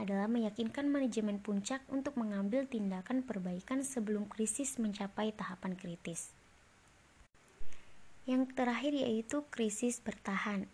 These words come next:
atau sustained crisis. Merupakan krisis yang tetap muncul selama berbulan-bulan,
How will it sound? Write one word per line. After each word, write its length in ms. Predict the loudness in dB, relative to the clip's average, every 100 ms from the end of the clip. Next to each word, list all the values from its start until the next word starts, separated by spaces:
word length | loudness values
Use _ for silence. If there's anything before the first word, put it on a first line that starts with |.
| -6
atau 400 | -6 -2 0 2
sustained 720 | 2 0 0 0 2 2 0 -6
crisis. 640 | -6 -4 -4 0 0 -2 -8 -20 -20 -20 -20 -20 -20 -20 -20 -20 -20 -4 2
Merupakan 480 | 2 2 2 0 2
krisis 560 | 2 2 2 -2 0
yang 240 | 0 0 0
tetap 240 | -2 0
muncul 400 | 2 2 0 -2
selama 480 | 0 0 0 0 0
berbulan-bulan, 960 | 2 2 0 0 -2 -2 0 0 -2